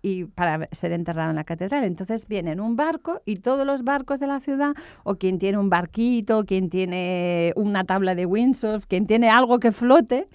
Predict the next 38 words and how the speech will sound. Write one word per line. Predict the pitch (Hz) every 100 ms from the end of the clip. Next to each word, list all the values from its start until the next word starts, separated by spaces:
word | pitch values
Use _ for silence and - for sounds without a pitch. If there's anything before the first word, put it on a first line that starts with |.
| - - _
con | 214 226
el | 202
remo | 202 247 269 294
van | 277 240
siguiendo, | - 247 233 233 240 294
¿no? | 254 254 226
a, | 185 180
a | - 202 -
San | 190 202
Nicolás. | 214 226 226 220 220
Es, | 202 202
es | - 214
muy | 226 214
bonito, | 202 185 185 170
muy, | 185
muy | 185 208
peculiar, | 214 240 233 190 202 202
¿no? | 190
Porque | 185 156 165
creo | 170 170
que |
es | 190
una | 190
de | 170
las | 165
pocas | 165 165 170
procesiones | 165 165 165 165 175 165 165
que | 180
hay | 175
de | 160
esa | 160 175
forma, | 165 254 247 160 175
¿no? | 190 - -
Entonces, | 220 214 208 - 247 247 -
así, | 208 214 240 269 -
este | 196 -
San | 226 240
Nicolás, | 233 233 240 269 294 330